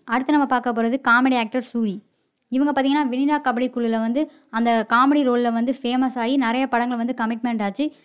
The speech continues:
இப்ப முன்னணி ஆக்டர்ஸோட இவங்க வந்து காமெடி ஆக்டரா வந்து நடிச்சிட்டு இருக்காங்க. இவங்களோட கேஸ்ட் என்ன அப்படின்னு பார்த்தீங்கன்னா, தேவர். அடுத்து நம்ம பார்க்க போறது ஜெயம் ரவி.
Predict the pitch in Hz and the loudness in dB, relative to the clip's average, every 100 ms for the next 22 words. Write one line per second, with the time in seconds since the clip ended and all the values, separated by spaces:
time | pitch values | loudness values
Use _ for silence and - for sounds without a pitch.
0 | _ - 269 277 349 320 - _ - 254 | _ -6 -4 -2 0 0 -2 _ -4 2
1 | 302 320 269 262 269 233 247 285 262 247 | 4 6 4 0 -4 0 0 2 0 -2
2 | 247 285 247 254 269 240 226 240 240 233 | -4 -2 -2 0 2 0 -2 -4 -4 -2
3 | 240 214 254 214 208 202 269 302 _ _ | -2 -2 -4 -4 -6 -4 -4 -6 _ _
4 | - 269 320 320 285 254 269 - 233 247 | -4 2 4 4 4 2 0 0 -2 -2
5 | 233 226 220 208 226 262 196 214 214 240 | -2 -2 -4 -2 -2 -2 0 0 0 -4
6 | _ _ _ - 247 277 320 285 240 240 | _ _ _ -4 -2 2 4 4 2 0
7 | 226 233 262 220 226 220 190 | 0 0 0 2 0 -2 -4